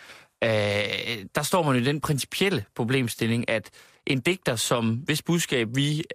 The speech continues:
bredt politisk synes er meget, meget vigtigt for ud og en debat, der er meget, meget vigtigt at tage, den selv samme person kan sådan set af, øh, en lov, som vi, øh,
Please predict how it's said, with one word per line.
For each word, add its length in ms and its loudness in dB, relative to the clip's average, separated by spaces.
bredt 280 -2
politisk 380 2
synes 300 0
er 140 -2
meget, 220 0
meget 280 -2
vigtigt 360 -2
for 160 -2
ud 160 2
og 80 0
en 80 -2
debat, 580 -4
der 60 0
er 40 -2
meget, 140 2
meget 180 2
vigtigt 200 -2
at 80 -4
tage, 200 0
den 180 0
selv 200 0
samme 240 -2
person 360 0
kan 160 2
sådan 180 2
set 360 0
af, 380 -2
øh, 280 2
en 100 4
lov, 260 2
som 280 -2
vi, 260 2
øh, 300 2